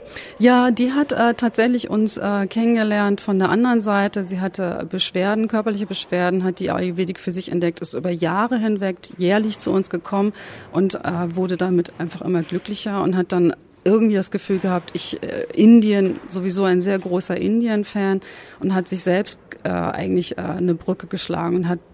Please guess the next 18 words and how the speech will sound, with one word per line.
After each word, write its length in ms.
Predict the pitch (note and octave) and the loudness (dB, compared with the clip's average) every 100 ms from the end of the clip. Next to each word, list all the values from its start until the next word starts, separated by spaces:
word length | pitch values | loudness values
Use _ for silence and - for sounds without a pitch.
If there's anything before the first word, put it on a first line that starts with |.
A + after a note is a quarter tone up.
| - | -10
gesagt, 280 | F#3+ F3 - | -8 -8 -10
ich 120 | - | -12
kreiere 560 | - F#3+ - G3 F#3 E3+ | -6 -4 0 0 2 0
vielleicht 440 | - F3 E3+ - | -4 -6 -4 -4
mir 180 | F3+ F3 | -2 0
eine 260 | E3+ E3+ - | 0 -2 -4
eigene, 580 | D#3+ - F3+ E3+ E3 E3 - - - - - | -6 -2 0 0 0 -4 -12 -16 -16 -16 -8
ähm, 720 | E3+ E3 E3 D#3+ E3+ E3 D#3+ - E3+ E3+ - | -4 -2 -2 0 0 0 -4 -6 -8 -8 -4
Position 920 | - G3+ F3+ - G3+ A3 A3 F3 E3 E3 | 0 2 2 2 8 8 8 6 2 -2
bei 160 | D#3 | -4
uns, 460 | - C#3+ C#3+ - - | -2 -2 -2 -4 -6
ähm, 480 | - E3+ E3 D3+ C3+ - | -4 -2 0 0 -2 -2
und 340 | F3 F3 F#3 | -2 -2 -2
hat 380 | F#3 - - D#3+ | -4 -4 -6 0
den 100 | F3 | 0
Vorschlag 480 | - F#3+ G3+ F3+ - | 2 0 2 -2 0
gemacht, 580 | F3 F#3 - - - | 2 2 0 -8 -8
auch 300 | - D#3 D#3+ | -2 -2 -2